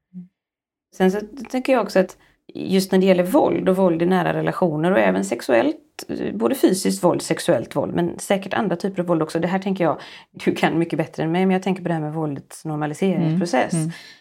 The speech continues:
Speaker 2: Att jag har många gånger i jobbet träffat klienter eller patienter som på något sätt, ja, senast häromdagen fick jag faktiskt en förfrågan. De sa, "Jobbar ni med den här typen av våld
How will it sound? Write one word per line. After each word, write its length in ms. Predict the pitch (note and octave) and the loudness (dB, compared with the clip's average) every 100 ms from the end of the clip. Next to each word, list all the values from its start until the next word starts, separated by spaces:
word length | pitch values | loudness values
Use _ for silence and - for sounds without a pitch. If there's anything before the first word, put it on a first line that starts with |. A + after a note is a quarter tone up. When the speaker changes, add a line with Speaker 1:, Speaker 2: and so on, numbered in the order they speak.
| _ _ | _ _
Speaker 2:
Att 120 | F3 | -6
jag 500 | D#3+ F3 G3+ A3+ A3+ A3+ - _ _ _ | 0 2 4 2 0 -6 -20 _ _ _
har 100 | F#3+ | 0
många 280 | G3 F#3+ F3 | 2 4 4
gånger 720 | F#3+ A3+ F#3 D#3+ D#3 D#3 - | 2 2 2 4 2 0 -4
i 140 | - E3 | 0 2
jobbet 420 | D#3 C#3 C#3+ - | 2 0 -6 -4
träffat 380 | E3 - D3+ - | -6 -4 -6 -6
klienter 440 | - D#3 D3 - | -4 -2 -4 -6
eller 140 | D3+ D3 | -6 -6
patienter 600 | D3 - D#3 C#3+ - D3 | -8 -4 -4 -4 -6 -6
som 300 | - D#3 D3 | -2 -2 -2
på 120 | - | -2
något 220 | D#3+ D#3 | -2 -4
sätt, 500 | - E3 - _ - - _ _ _ _ _ _ _ | -2 -2 -2 _ -20 -20 _ _ _ _ _ _ _
ja, 120 | - B2 | 0 2
senast 320 | C4 G3 G3 | 4 2 0
häromdagen 480 | G#3 G3+ F3 G3 B3 | 0 2 2 2 0
fick 200 | A#3+ A#3+ | -4 -4
jag 100 | G#3 | -4
faktiskt 200 | G3 G3 | -4 -2
en 80 | |
förfrågan. 520 | F3 F3 G3 F3 E3 E3+ | -4 -4 -2 -2 -2 -4
De 100 | E3+ | -2
sa, 220 | F3 D#3+ - - - _ - | -2 -4 -8 -20 -20 _ -6
"Jobbar 360 | F3+ F#3+ E3 | 0 0 2
ni 140 | A3 A#3+ | 0 2
med 120 | F#3+ | 4
den 80 | F#3 | 4
här 180 | F#3+ A3 | 2 2
typen 360 | B3 F#3+ F3 | 0 0 0
av 160 | F3 E3 | 0 2
våld 520 | E3+ D#3 D#3 D3+ C#3 | 0 0 -2 -6 -10